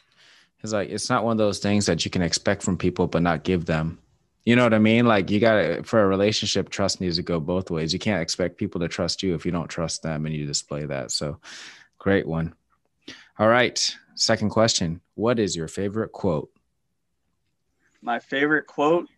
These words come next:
Speaker 2: "Being challenged in life is inevitable. Being defeated is optional."
Speaker 1: Hmm. Love it.
Speaker 2: So
Speaker 1: Love it.
Speaker 2: that's by,
Speaker 1: Love it.
Speaker 2: uh, Roger Crawford. He's actually a, uh,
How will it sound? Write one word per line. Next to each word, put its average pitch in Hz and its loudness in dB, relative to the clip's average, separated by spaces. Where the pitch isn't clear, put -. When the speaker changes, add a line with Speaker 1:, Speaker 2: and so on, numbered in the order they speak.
Speaker 2:
"Being 170 2
challenged 170 2
in 147 2
life 127 -2
is 135 -4
inevitable. 160 0
Being 143 2
defeated 127 0
is 117 -6
optional." - -6
Speaker 1:
Hmm. 95 0
Love 82 -2
it. 76 -6
Speaker 2:
So 135 4
Speaker 1:
Love 131 4
it. 123 -4
Speaker 2:
that's 135 2
by, 147 4
Speaker 1:
Love 139 4
it. 139 6
Speaker 2:
uh, 117 4
Roger 120 2
Crawford. 123 0
He's 135 -6
actually 120 -2
a, 110 0
uh, 101 -4